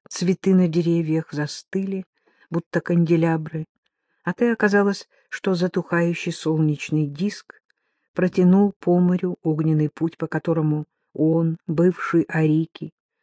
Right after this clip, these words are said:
и нынешний изгнанник, должен был следовать к своей цели. Скалы почти отвесно нависали над узкой полоской берега.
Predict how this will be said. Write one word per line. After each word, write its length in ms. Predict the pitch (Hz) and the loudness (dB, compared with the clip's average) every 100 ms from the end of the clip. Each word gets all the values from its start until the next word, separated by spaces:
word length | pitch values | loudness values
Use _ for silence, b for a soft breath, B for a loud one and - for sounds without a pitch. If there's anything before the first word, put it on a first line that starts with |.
| _ | _
и 80 | 175 | 4
нынешний 520 | 185 190 175 - 170 | 4 4 2 0 0
изгнанник, 680 | 160 160 165 160 160 165 180 | 0 0 2 2 2 2 2
должен 640 | 165 185 202 196 196 190 | 2 4 4 2 0 0
был 160 | 190 180 | -2 -6
следовать 640 | - 165 165 160 165 165 | -4 0 0 -2 -6 -10
к 80 | - | -14
своей 420 | - 139 131 135 - | -10 -6 -6 -6 -8
цели. 460 | - 117 117 123 _ _ _ _ _ _ _ _ _ _ _ _ _ _ _ _ _ _ | -12 -12 -14 -20 _ _ _ _ _ _ _ _ _ _ _ _ _ _ _ _ _ _
Скалы 480 | - - 170 170 165 | -16 -2 2 4 4
почти 400 | 175 160 - 175 | 2 0 -2 0
отвесно 640 | 156 151 160 160 160 156 - _ _ _ | 0 0 0 0 -2 -2 -6 _ _ _
нависали 600 | 156 165 160 - 160 156 | 0 2 2 2 0 2
над 220 | 151 147 147 | 2 0 -2
узкой 280 | 139 - | -4 -4
полоской 500 | 143 143 139 - 143 | -2 -4 -4 -6 -6
берега. 540 | 131 151 165 170 160 | -2 -2 -4 -8 -12